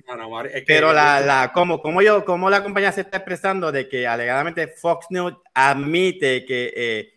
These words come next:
Speaker 2: estaba difundiendo noticias falsas, no
Speaker 1: Bueno,
Speaker 2: podemos
Speaker 1: vamos,
Speaker 2: decir eso
Speaker 1: vamos,
Speaker 2: porque
Speaker 1: vamos a
Speaker 2: ellos
Speaker 1: empezar
Speaker 2: llegaron
Speaker 1: por
Speaker 2: a
Speaker 1: la
Speaker 2: un acuerdo.
Speaker 1: premisa. Vamos, vamos a empezar por la premisa de que esto es un asunto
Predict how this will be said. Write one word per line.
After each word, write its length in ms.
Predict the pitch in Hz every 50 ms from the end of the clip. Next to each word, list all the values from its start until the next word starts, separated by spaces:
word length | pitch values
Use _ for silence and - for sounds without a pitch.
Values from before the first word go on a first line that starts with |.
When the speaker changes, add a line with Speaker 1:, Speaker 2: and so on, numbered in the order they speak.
| _ _
Speaker 2:
estaba 440 | - 117 117 - 123 123 131 139 139
difundiendo 680 | 147 143 - 151 139 139 139 143 143 143 143 143 139
noticias 440 | 131 131 123 131 135 135 - 147 135
falsas, 360 | - 156 151 143 143 120 104 - _ _ _ _ _ _ _ _ _ _
no 260 | 110 110 113 120 120
Speaker 1:
Bueno, 140 | 123 208 226
Speaker 2:
podemos 220 | 143 147 147 170 208
Speaker 1:
vamos, 80 | 220
Speaker 2:
decir 160 | - - 185
eso 100 | 214 226
Speaker 1:
vamos, 140 | 269 285 277
Speaker 2:
porque 140 | 226 240 226
Speaker 1:
vamos 120 | 214 -
a 80 | 190 185
Speaker 2:
ellos 40 | 170
Speaker 1:
empezar 180 | 165 139 175
Speaker 2:
llegaron 140 | 185 185 175
Speaker 1:
por 100 | 170 170
Speaker 2:
a 40 | 170
Speaker 1:
la 80 | 170 170
Speaker 2:
un 60 | -
acuerdo. 200 | 175 - - -
Speaker 1:
premisa. 520 | - 123 - - - 202 185 175 165 - - _ _ _ _ _ _ _
Vamos, 260 | - 180 196 220 208 -
vamos 200 | 180 180 185 214
a 40 | 226
empezar 260 | 220 240 208 247 -
por 100 | 247 240
la 120 | 240 226
premisa 420 | 226 220 220 233 240 220 - 190 170
de 180 | 151 147 143
que 200 | 147 156 151 160 -
esto 320 | 165 151 - - 220 220
es 120 | 208 208 214
un 80 | 220
asunto 720 | 208 190 - - - 226 208 202 180 139 _ - 120 113 _